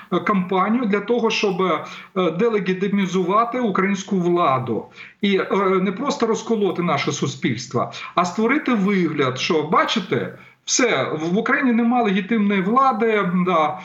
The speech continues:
і тому не можна визнавати Україну нормальною державою. От в чому сенс цієї кампанії.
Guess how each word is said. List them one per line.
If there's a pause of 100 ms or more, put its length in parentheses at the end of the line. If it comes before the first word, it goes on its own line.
(200)
і
тому
не
можна
визнавати
Україну
нормальною
державою.
От
в
чому
сенс
цієї
кампанії.